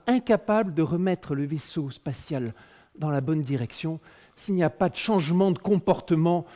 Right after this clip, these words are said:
de ses passagers équipages. Il nous montre l'évolution de la biomasse.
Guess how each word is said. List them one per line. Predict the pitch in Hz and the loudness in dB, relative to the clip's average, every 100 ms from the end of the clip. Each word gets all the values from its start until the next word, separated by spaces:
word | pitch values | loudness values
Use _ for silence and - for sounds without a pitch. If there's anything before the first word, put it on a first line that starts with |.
| - - | -20 -6
de | 156 | -4
ses | - | -2
passagers | - 156 - 135 151 165 | 0 0 0 0 0 0
équipages. | - - 156 - - - - _ _ _ _ _ _ _ _ _ _ _ _ _ _ _ _ - - | -6 -8 -10 -10 -16 -16 -20 _ _ _ _ _ _ _ _ _ _ _ _ _ _ _ _ -20 2
Il | 214 | 6
nous | 247 | 8
montre | 277 320 - | 8 6 6
l'évolution | 233 220 233 - 277 294 | 6 6 4 2 2 6
de | |
la | 226 | 6
biomasse. | 170 190 147 - - | 8 8 6 2 -4